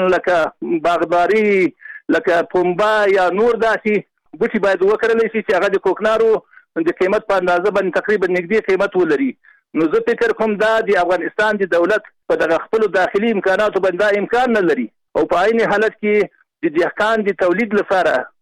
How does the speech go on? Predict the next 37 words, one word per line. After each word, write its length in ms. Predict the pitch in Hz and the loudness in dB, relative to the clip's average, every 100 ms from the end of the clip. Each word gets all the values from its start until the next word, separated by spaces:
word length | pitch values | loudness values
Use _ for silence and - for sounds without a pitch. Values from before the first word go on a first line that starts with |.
| - | -6
که 100 | 160 | -2
هغه 140 | 156 190 196 | 0 0 2
میوه‌جات 580 | 185 175 185 233 233 | 2 2 0 0 0
دي، 160 | 208 202 190 | -2 -2 0
که 60 | 160 151 | -2 0
هغه 180 | 175 180 170 160 147 - 139 | 2 2 2 2 0 -2 -4
زعفران 520 | 165 160 196 214 214 202 | -2 0 0 0 0 -2
دي، 120 | 202 190 - | -2 -2 0
که 120 | 165 | 0
هغه 160 | 147 170 156 - | 2 2 0 0
پنبه 320 | 160 156 190 214 | -2 0 0 0
ده، 80 | 214 196 - | 0 0 -2
که 60 | 180 | 0
نور 180 | 214 226 | 0 0
دي، 100 | 208 175 _ _ _ | -2 -4 _ _ _
د 100 | 165 | 0
هغوی 160 | 175 220 | 0 0
دپاره 400 | 208 214 214 185 | 0 0 0 0
هم 120 | 214 208 | -2 0
باید 180 | 202 170 | 0 0
داخلي 300 | 170 185 233 240 | -2 0 0 0
مارکیټ 320 | 208 226 226 226 214 196 202 | 0 -2 0 2 2 2 0
آماده 280 | 202 196 208 - | 0 0 -2 -2
شي 140 | 202 180 - - _ | -4 -6 -8 -20 _
او 100 | - 165 | -2 0
هم 100 | 208 214 | -2 -2
په 60 | 196 185 | -2 0
نړیواله 380 | 185 214 226 214 | 2 2 0 -2
کچه 200 | 208 202 190 | -4 -2 -2
باندې 160 | 190 175 | -2 0
د 40 | 180 | 0
هغې 140 | 202 185 | 0 0
دپاره 300 | - 185 180 | 0 0 0
مارکیټ 280 | 165 151 202 - - 165 170 | -2 -2 -4 -6 -14 -6 -2
باید 200 | 175 - | -2 -2
آماده 320 | - 165 180 - | -2 0 0 -2
شي، 120 | 311 | -6